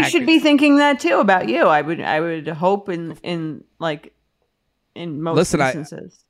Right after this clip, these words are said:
Speaker 1: we're all adults. I would, I would assume that,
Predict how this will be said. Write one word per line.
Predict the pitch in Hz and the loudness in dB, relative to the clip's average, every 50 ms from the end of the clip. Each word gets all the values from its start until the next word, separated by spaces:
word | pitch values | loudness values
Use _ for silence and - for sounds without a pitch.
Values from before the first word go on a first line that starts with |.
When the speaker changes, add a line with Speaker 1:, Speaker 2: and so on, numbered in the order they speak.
| _ _ _ _ _ _ _ | _ _ _ _ _ _ _
Speaker 1:
we're | - 131 131 135 | -6 -2 0 2
all | 139 139 135 | 2 2 2
adults. | 131 120 104 127 131 143 139 131 - - - | 0 0 0 0 0 0 0 -2 -4 -4 -2
I | 110 113 | 0 0
would, | 113 113 110 | 0 0 -2
I | 110 107 110 | -2 0 0
would | 113 110 | 0 2
assume | 110 - - - - - 131 139 156 175 185 175 147 | 0 -2 -4 -8 -6 -4 -2 0 0 0 -2 -6 -10
that, | 107 95 90 92 107 123 - | -10 -10 -12 -12 -14 -14 -16